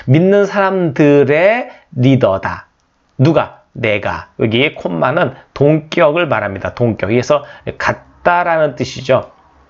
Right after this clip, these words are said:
자, 그래서 이걸 생각하면서 한번 첫 번째 문장을, 어, 영어로 옮겨가는데요. 무조건, 어, 깜지하듯이 암송하지 마시고,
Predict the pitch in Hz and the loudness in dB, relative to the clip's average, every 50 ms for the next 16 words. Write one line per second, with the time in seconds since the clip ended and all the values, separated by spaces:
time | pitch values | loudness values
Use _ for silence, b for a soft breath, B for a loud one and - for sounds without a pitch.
0 | _ _ _ _ _ _ _ - - - - - _ - - 95 85 101 143 170 | _ _ _ _ _ _ _ -20 -20 -20 -20 -20 _ -6 -6 -4 -2 0 -2 -2
1 | - B B B B B 170 180 196 196 208 220 220 214 247 233 233 220 202 - | -4 B B B B B 0 2 2 4 2 2 2 0 -2 -2 0 -2 -2 -2
2 | - 208 208 202 196 196 185 196 180 151 151 170 190 220 B B B B - 165 | -4 -4 0 0 0 0 2 2 2 2 4 2 0 -2 B B B B -4 -4
3 | 165 160 165 160 - 214 208 - 190 180 - 190 175 160 147 143 143 135 143 135 | 0 0 0 0 0 -4 -2 -2 -4 -2 0 -2 -2 0 0 -2 2 2 0 0
4 | 131 139 143 143 143 143 - B B B B B B - 120 117 117 117 123 135 | 2 0 2 2 2 2 0 B B B B B B 2 2 2 4 4 2 4
5 | 139 139 139 143 127 127 127 131 131 123 123 120 117 117 117 117 123 117 120 131 | 4 2 2 2 2 0 0 2 2 2 2 2 0 0 0 0 2 2 2 2
6 | 139 139 180 165 - 196 185 175 180 B B B B - 139 131 131 131 - - | 2 0 0 0 0 0 -4 -4 -6 B B B B 0 2 2 2 0 -2 -4
7 | 202 214 220 226 214 208 208 185 175 170 160 - - 156 127 120 131 131 135 131 | -4 -4 -4 -6 0 0 0 0 0 -4 -6 -2 -2 -2 -2 -2 -4 -4 -2 0
8 | 131 127 120 123 123 110 98 104 - - 113 107 123 131 143 156 170 180 214 - | 0 0 0 0 -2 -2 -2 -4 -6 -8 -8 -4 -2 0 2 4 4 2 0 -2